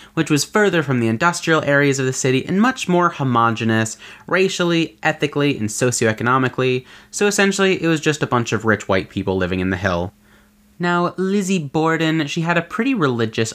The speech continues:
upbringing. She attended the church.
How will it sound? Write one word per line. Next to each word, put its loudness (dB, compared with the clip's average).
upbringing. 0
She 0
attended 0
the -4
church. -4